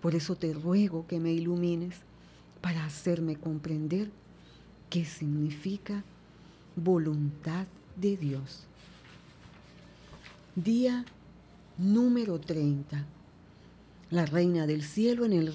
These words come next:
reino de la divina voluntad. La hora del triunfo. Apariciones de Jesús. Los fugitivos se apiñan en torno a la Virgen como arca de salvación y de perdón. Jesús parte para el cielo.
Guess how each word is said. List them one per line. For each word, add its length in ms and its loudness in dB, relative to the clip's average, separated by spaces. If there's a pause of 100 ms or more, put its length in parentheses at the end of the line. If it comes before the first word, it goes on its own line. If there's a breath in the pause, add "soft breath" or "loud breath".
reino 420 2
de 100 0
la 160 0
divina 420 0
voluntad. 600 -2 (880 loud breath)
La 260 4
hora 320 4
del 240 0
triunfo. 480 -2 (580 loud breath)
Apariciones 920 0
de 80 -4
Jesús. 640 -6 (580 loud breath)
Los 180 4
fugitivos 800 2
se 220 0
apiñan 580 0
en 160 0
torno 440 -2
a 40 0
la 160 -2
Virgen 560 -2 (420 loud breath)
como 380 2
arca 340 -2
de 80 0
salvación 760 -2
y 80 2
de 140 0
perdón. 520 -4 (800 loud breath)
Jesús 480 0
parte 380 0
para 240 -2
el 140 0
cielo. 400 -4